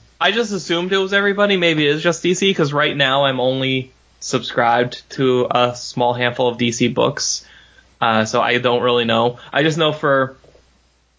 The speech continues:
for a while now, for at least a couple months,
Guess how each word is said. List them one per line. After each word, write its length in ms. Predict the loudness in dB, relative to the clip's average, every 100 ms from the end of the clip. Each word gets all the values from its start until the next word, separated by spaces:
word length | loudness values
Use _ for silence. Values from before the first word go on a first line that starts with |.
| _ -10
for 140 | -2 0
a 80 |
while 400 | 2 0 2 0
now, 380 | 0 -2 -4 -6 -12 _ _ _ _ _
for 140 | -4 -2
at 40 |
least 200 | -2 -4
a 40 |
couple 240 | -4 -2 0
months, 540 | 0 0 0 -6 -12